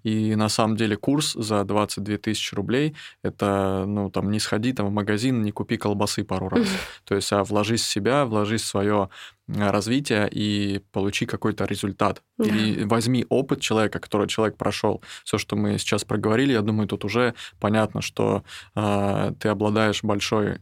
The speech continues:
Speaker 1: э, мудростью, большим опытом и большими знаниями.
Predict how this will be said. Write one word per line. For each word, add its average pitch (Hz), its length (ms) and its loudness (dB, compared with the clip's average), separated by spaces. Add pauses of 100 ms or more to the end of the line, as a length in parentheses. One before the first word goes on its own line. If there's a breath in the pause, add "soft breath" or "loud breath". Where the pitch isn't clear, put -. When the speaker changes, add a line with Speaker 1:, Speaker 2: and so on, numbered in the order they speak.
Speaker 1:
э, 101 260 0
мудростью, 117 500 -2
большим 101 300 -2
опытом 110 440 0
и 104 220 -2
большими 104 400 0
знаниями. 98 520 -2